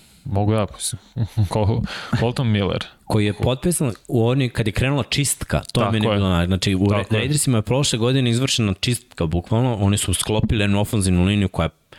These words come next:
Speaker 2: ništa nije uradila od onoga što je trebalo, da je doveden bio i Trent Brown u nadi da, da, da će raditi sve ono što je radio u Patriotsima, nije,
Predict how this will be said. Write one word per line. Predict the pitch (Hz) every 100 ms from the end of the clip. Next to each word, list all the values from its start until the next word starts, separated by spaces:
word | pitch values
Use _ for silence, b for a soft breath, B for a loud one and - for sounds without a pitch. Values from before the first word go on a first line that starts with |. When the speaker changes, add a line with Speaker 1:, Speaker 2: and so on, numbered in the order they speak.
| B -
Speaker 2:
ništa | 135 - 80
nije | 80
uradila | 73 76 82 92
od | 78 82
onoga | 82 78 76
što | -
je | 78
trebalo, | 95 98 95 87
da | 87
je | 87 87
doveden | 92 92 87 85
bio | 85 90
i |
Trent | 80 107 92 80
Brown | 92 98 90 B B -
u | 92
nadi | 87 87
da, | 80 87
da, | 87
da | 87 87
će | - 85
raditi | 82 90 90 90 95
sve | - 95
ono | 87
što | - 90
je |
radio | 87 90 82
u |
Patriotsima, | - 110 - 95 - 82 80
nije, | 92 120 113